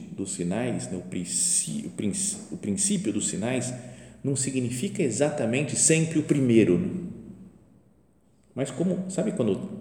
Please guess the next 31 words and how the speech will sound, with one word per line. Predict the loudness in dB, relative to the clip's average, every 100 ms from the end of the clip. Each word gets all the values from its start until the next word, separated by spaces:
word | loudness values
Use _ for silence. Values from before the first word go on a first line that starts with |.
| -14
fala | -2 0 2
de | 0
princípio? | 0 -2 0 0 0 0 -4 -6 -12 -16 -18 -20 -20 -4
Tipo | 0 2
um |
remédio, | 4 6 6 4 4
né? | 0 -4 -10 -12 -14 -20 -20 -20 -20 -20 -4
Fala, | 0 2
"O |
princípio | 2 0 2 4
ativo | 4 4 4 6
do | 6
remédio | 6 6 6 8 8
é | 8
tal | 8 8 8
coisa", | 8 8 6
né? | -2 -6 -12 -14 -18 -20 -20 -20 -20 _ _ _
Não | -2
é |
que | 2
é | 2
o |
primeiro | 4 4 8 6
dos | 6 4
remédios, | 4 6 6 4 0
né? | -4 -10 -8
Você | -2
fala, | 2 4
"Não, | 4
o, | 2 0 -4 -6 -12 -14 -14 -12
o | -12